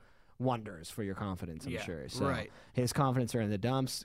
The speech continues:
Speaker 1: Hodges' confidence keeps getting better and better
Speaker 2: Yeah.
Speaker 1: and better as he keeps going out there and winning more games.
Speaker 2: Yeah.
Speaker 1: It's,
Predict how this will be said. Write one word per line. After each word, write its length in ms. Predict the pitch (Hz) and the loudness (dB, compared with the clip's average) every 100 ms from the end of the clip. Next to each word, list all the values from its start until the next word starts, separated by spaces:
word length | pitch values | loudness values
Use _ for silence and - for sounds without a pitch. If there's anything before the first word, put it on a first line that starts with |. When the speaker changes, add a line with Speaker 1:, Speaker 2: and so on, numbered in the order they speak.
| 190 | -6
Speaker 1:
Hodges' 520 | 185 - 127 123 120 | -6 -2 0 0 -2
confidence 460 | - 120 107 113 - | -4 -2 0 -2 -4
keeps 220 | - 101 | -6 -6
getting 220 | - 87 | -4 -6
better 220 | 90 110 98 | -4 -4 -4
and 80 | - | -8
better 200 | 104 104 | -4 -4
Speaker 2:
Yeah. 60 | 92 | -4
Speaker 1:
and 100 | - | -2
better 240 | 123 127 | 0 2
as 120 | 104 | 0
he 60 | 95 | -4
keeps 180 | 98 - | -8 -6
going 160 | 92 | -4
out 140 | 104 104 | -4 -4
there 100 | 82 | -6
and 120 | 87 | -4
winning 320 | 107 110 98 | -2 0 -2
more 120 | 82 | -6
games. 480 | 87 113 143 143 127 | -2 0 2 2 0
Speaker 2:
Yeah. 120 | 117 | -2
Speaker 1:
It's, 180 | 107 | -4